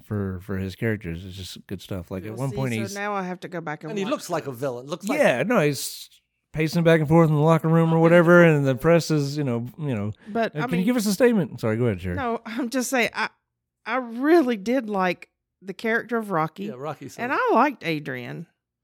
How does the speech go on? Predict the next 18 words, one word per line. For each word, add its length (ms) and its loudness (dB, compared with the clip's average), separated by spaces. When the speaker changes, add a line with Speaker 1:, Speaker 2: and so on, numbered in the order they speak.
Speaker 3:
Yeah. 200 -12
Speaker 2:
I 160 -2
thought 300 2
it 140 -2
was 160 -2
a 100 -4
s-, 220 -8
<laughs> 160 -14
a 60 -10
sweet 380 -10
story. 440 -4
I 40 -2
mean, 200 -6
it 80 -6
was 180 -2
a 140 -4
love 280 -2
story 460 -4